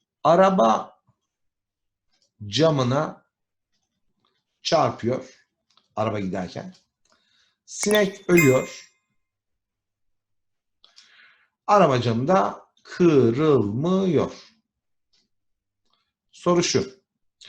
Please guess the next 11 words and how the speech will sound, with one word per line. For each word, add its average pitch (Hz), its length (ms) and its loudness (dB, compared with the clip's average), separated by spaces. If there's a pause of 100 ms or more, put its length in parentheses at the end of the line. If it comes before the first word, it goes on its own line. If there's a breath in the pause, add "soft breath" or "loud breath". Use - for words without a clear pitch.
(580 soft breath)
Bu 247 180 -2
çarpışmada 170 880 0 (1600)
sineğe 226 480 2
uygulanan 123 680 0
F 135 160 -4
kuvveti 185 680 -2
ve 147 180 0
arabaya 151 560 0
uygulanan 98 520 -4
F 165 280 -4
kuvvetinden 120 720 -4